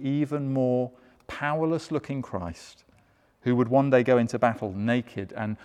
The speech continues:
unarmed and seemingly powerless upon a cross. And on that day, it looked like the mighty strength, once again,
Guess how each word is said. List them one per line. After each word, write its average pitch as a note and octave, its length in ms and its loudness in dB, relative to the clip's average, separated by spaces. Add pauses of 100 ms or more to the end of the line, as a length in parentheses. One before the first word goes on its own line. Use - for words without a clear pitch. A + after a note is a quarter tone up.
(160)
unarmed C3 720 6
and A#2 220 4
seemingly E3 480 6
powerless B2+ 500 4
upon A#2+ 200 -4
a A2 60 -2
cross. - 640 -10 (720)
And B2+ 80 2
on B2+ 100 6
that E3 160 6
day, A#2 160 8
it A2+ 80 2
looked D#3+ 220 4
like B2+ 240 6
the A#2 80 2
mighty B2+ 480 2
strength, D#3 500 -4
once C#3 260 -4
again, C3 440 0